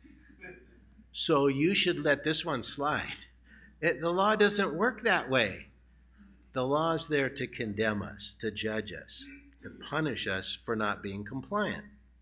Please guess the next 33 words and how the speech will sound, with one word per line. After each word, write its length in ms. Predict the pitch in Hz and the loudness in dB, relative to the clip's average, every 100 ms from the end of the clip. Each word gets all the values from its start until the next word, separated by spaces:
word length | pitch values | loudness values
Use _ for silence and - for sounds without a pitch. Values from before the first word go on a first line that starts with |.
| _ - - - | _ -20 -20 -4
The 100 | 135 | 0
laws 320 | 143 156 147 | 4 4 4
of 80 | 156 | 4
Moses 480 | 147 208 202 170 156 | 4 6 6 4 4
are 100 | 156 | 4
only 220 | 165 160 | 2 2
slightly 540 | - 165 180 220 147 | 2 4 2 2 -2
different 440 | 117 135 139 170 131 | 0 -2 2 0 0
in 160 | 147 | 0
that 200 | 151 151 | 0 0
they 140 | 151 147 | -2 -4
promise 460 | 147 139 139 135 | -2 -2 2 2
a 80 | 131 | 0
physical 640 | - - 175 180 - 151 | -2 0 2 2 0 -6
blessing 500 | 113 120 117 - 123 | -4 -2 0 0 -4
for 180 | 113 117 | -4 -4
obedience 720 | 110 107 123 110 101 117 - - - - | -4 -2 -2 -2 -4 -4 -4 -6 -18 -12
and 260 | - 117 101 | -6 -6 -6
life 720 | 98 120 165 120 127 - - - - | -4 0 0 0 -4 -10 -14 -20 -12
for 160 | 135 | -10
total 420 | 123 185 233 233 143 | -8 -2 -2 0 -2
obedience. 680 | 98 104 90 78 - - - - - - - - - - - | -2 -6 -8 -12 -12 -12 -12 -20 -20 -20 -20 -20 -20 -20 0
But 320 | 139 131 - - - - _ _ | 2 2 -4 -20 -20 -20 _ _
like 240 | - 127 147 | 0 2 4
our 140 | 180 | 4
legal 300 | 202 202 175 | 6 6 4
system, 520 | 123 135 - 143 139 127 | 2 2 2 2 0 0
it 160 | 131 | -2
doesn't 440 | 139 160 160 165 - | 2 2 2 0 -2
count 320 | 160 160 123 | 0 0 0
your 120 | 143 | -2
good 420 | 131 139 160 127 | 0 0 0 -2
deeds 600 | 110 151 127 131 139 - | 0 2 2 0 0 -2